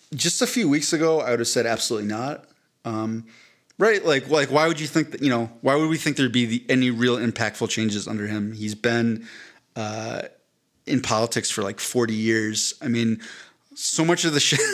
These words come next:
the shit that we're complaining about now, you know, he was someone putting forward, and, and there's that whole, like,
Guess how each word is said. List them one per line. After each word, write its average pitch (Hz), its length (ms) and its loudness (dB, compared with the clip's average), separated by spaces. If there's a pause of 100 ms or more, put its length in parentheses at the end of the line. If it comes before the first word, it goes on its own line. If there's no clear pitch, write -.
(160)
the 160 80 2
shit 151 300 0
that 123 280 0 (640)
we're 123 380 2 (160)
complaining 135 400 2
about 117 220 0
now, 120 580 0 (1200)
you 151 140 0
know, 127 80 0
he 147 160 0
was 135 160 2
someone 127 400 -2 (120)
putting 127 240 0
forward, 139 420 2
and, 123 140 -6
and 127 200 0
there's 120 180 0
that 120 140 2
whole, 123 160 2
like, 113 260 0